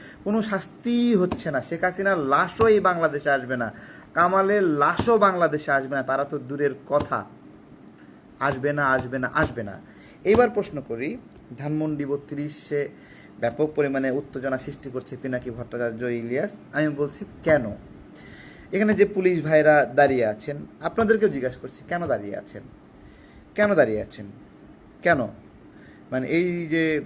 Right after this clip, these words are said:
যে মানুষগুলো এখানে বিক্ষোভ করছে ধানমন্ডি বত্রিশ ভাঙার জন্য, পুলিশ ভাইদেরকে বলতেছি, কেন দাঁড়িয়ে আছেন? আপনারা কি নিজের শেখ মুজিবুর রহমানের প্রতি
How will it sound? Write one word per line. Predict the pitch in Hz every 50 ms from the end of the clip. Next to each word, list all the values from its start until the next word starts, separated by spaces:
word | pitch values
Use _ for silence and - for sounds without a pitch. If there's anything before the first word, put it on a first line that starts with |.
| - 117 117
যে | 131 143
মানুষগুলো | 139 135 135 135 143 143 135 147 143 143
এখানে | 139 143 147 139 135
বিক্ষোভ | 135 143 147 - 165 160 160 -
করছে | 139 127 - 143
ধানমন্ডি | 120 127 123 123 127 127 123 120 127
বত্রিশ | 120 123 123 - 127 120 113
ভাঙার | 123 123 120 123 120 113
জন্য, | 117 107 107 107 107 - - - - - - - - -
পুলিশ | 202 220 220 185
ভাইদেরকে | 175 175 170 151 147 151 151 156 147
বলতেছি, | 131 131 131 127 - 151 - 170 - -
কেন | - 175 170 180 175
দাঁড়িয়ে | 160 147 123 117 110 107
আছেন? | 110 110 - - 113 104 - - - - - - - - - - - - - - - - - - - - -
আপনারা | 135 135 - 147 156 165
কি | 160 - 165 170 170 165 160 147 - - - - - -
নিজের | 123 135 147 151 143 151 151 147 143 135 113 - - - - - -
শেখ | - - 175 165 165
মুজিবুর | 165 165 147 151 143 143 127
রহমানের | 135 135 139 147 151 151 147
প্রতি | 147 156 147 156 156